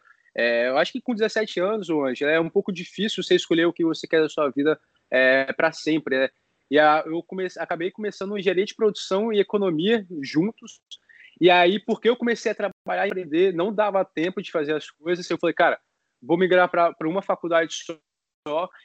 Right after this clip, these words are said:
e aí pra tentar ter um, um, um safe haven, né, um porto seguro,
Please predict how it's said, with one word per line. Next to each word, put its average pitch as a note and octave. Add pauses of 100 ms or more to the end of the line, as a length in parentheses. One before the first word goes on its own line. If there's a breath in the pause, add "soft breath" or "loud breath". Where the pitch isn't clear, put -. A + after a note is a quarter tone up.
(140)
e F3
aí F3
pra F3+
tentar E3
ter F3
um, E3+ (120)
um, D#3+
um C3
safe -
haven, F3 (140)
né, C#3+
um C#3
porto F3
seguro, F3